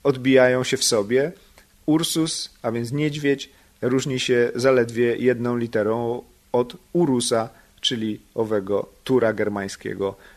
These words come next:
którego Sienkiewicz postawił naprzeciw niedźwiedzia. Dwa zatem zwierzęta, dwie bestie, które stoją naprzeciw siebie,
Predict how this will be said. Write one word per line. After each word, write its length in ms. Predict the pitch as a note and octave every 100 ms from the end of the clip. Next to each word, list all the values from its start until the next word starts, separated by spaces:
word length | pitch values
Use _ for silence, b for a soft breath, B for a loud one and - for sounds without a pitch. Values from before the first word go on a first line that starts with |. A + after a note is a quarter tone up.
| b G#2+ -
którego 580 | - A2+ G2+ G2 G2 - - -
Sienkiewicz 520 | G2+ A2 G#2 F#2+ F2+ - _ _ _ -
postawił 540 | G#2+ - G#2 G2 G2 b b b
naprzeciw 680 | - A2 - G#2 - G2 - b _ A#2
niedźwiedzia. 580 | A#2 G2 G2 E2 - - _ _ _ b b b b _ -
Dwa 280 | A2+ D#3+ G#3
zatem 600 | G3+ G3 E3 E3+ F3+ F#3+ -
zwierzęta, 880 | A#2 C#3 C3+ A2+ G#2 - G#2 C3 E3 _ _
dwie 240 | G2 C3 C#3+
bestie, 640 | A2+ A#2+ - A2 G2+ G#2 C3 D#3 _ b b b b b b b
które 340 | - - C3+ C3
stoją 300 | - E3 E3+
naprzeciw 500 | D3+ - C#3 C3 -
siebie, 640 | - G#2 F#2+ G2+ G#2+